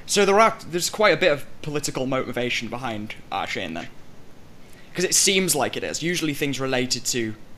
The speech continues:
things related to archiving and transparency and that kind of movement seem to me. I noticed that there was a little bit of a hint at that in the white paper for the gallery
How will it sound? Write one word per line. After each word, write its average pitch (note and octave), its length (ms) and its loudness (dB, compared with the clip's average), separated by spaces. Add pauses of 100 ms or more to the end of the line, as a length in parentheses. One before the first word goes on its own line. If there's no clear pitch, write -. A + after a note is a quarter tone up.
(160)
things D3 220 -4
related C#3 440 0
to C#3+ 100 0
archiving A#2+ 680 -2
and G#2+ 120 -6
transparency A#2+ 960 -2
and A2+ 120 -4
that A2+ 140 -4
kind A2+ 200 -6
of G#2 100 -10
movement A2 500 -6
seem A2 240 -4
to - 140 -8
me. G#2+ 180 -4 (340)
I C#3+ 80 2
noticed D#3 340 4
that D3 100 0
there D3 100 2
was C3+ 100 -2
a C#3 40 0
little C#3 220 4
bit C3+ 120 2
of B2 100 0
a C3 40 -4
hint C3 320 -2
at C#3+ 80 -6
that B2 220 -2
in A#2+ 220 -2
the A#2+ 140 -4
white B2 420 -2
paper B2 320 -4
for - 160 -10
the G#2+ 140 -6
gallery C#3+ 600 -2